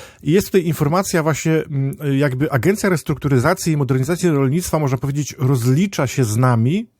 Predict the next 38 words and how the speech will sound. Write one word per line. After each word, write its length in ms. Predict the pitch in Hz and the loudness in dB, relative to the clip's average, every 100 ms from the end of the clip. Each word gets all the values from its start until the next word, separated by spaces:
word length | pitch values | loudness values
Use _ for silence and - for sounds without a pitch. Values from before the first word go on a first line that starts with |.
| _ | _
beneficjentami, 1040 | - 110 131 131 123 143 127 123 117 208 - - - - - | -8 -2 0 0 -2 -2 0 0 0 -2 -4 -16 -20 -12 -6
z 180 | - | -2
tego, 280 | - 196 196 | 0 2 2
jak, 400 | 160 160 156 - 156 143 143 143 | 4 2 0 -4 -2 0 2 2
y, 40 | 139 | 2
jak 160 | 147 | 2
te 100 | - | 0
środki 320 | - 143 - 147 | -2 -2 0 2
rozliczyła 520 | 120 131 - 147 131 | 2 2 2 2 2
i 40 | |
tak 160 | 139 123 | 2 2
dalej, 280 | 117 95 90 | 4 2 0
tak? 180 | 135 - - - - | -4 -6 -18 -16 -6
No 80 | 311 | -2
i 20 | |
tutaj 160 | 269 226 | 0 0
piszą, 320 | 214 196 180 | 0 2 2
że 380 | 143 147 139 131 | 4 4 4 2
tutaj 280 | 131 127 127 | 2 2 2
odbył 300 | 127 110 113 | 0 2 2
się 140 | 120 | 2
nabór, 460 | 131 190 180 151 147 | 2 4 4 2 0
tak, 200 | 156 143 | 0 0
wniosków 480 | 127 147 139 135 120 | 0 0 0 -2 -2
i 40 | |
tak 160 | 117 117 | 0 2
dalej, 320 | 160 147 135 - - - - - | 2 2 0 -4 -20 -18 -10 -2
że 280 | 110 131 | 2 2
agencja 340 | 135 131 135 123 | 4 2 2 2
zakończyła 440 | 123 135 123 110 | 2 0 2 2
proces, 480 | - 180 - 156 - - - - | 4 2 4 0 0 -14 -20 -2
e, 180 | 117 117 | 0 2
i 280 | 151 165 160 147 135 | 2 2 0 -8 -8
są 180 | - 196 | 0 0
tutaj 320 | 196 - 180 143 | 0 0 0 2
rzeczy 260 | 165 185 156 | 0 2 0
dość 200 | 160 - | 0 -2
ciekawe, 500 | 175 143 107 151 | 0 2 4 2